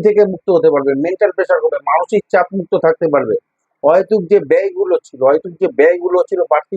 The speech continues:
খরচের জায়গাটা কমবে, বাড়তি খরচ যেটা হচ্ছিল সেই জায়গাটা কিন্তু কমে যাবে। একটা এক্সপেন্ডিচার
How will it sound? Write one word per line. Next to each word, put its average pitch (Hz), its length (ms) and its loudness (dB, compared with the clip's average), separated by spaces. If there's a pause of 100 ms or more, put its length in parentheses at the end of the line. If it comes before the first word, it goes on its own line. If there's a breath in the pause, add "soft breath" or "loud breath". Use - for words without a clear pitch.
খরচের 180 400 0
জায়গাটা 160 360 4
কমবে, - 260 -14 (1300)
বাড়তি 123 320 -2 (160)
খরচ 170 340 2
যেটা 170 240 2
হচ্ছিল 175 260 -2 (120)
সেই 170 120 0 (180)
জায়গাটা 180 460 0
কিন্তু 151 200 -6 (100)
কমে 120 240 -2
যাবে। - 160 -2 (3000)
একটা 170 220 2
এক্সপেন্ডিচার 185 600 2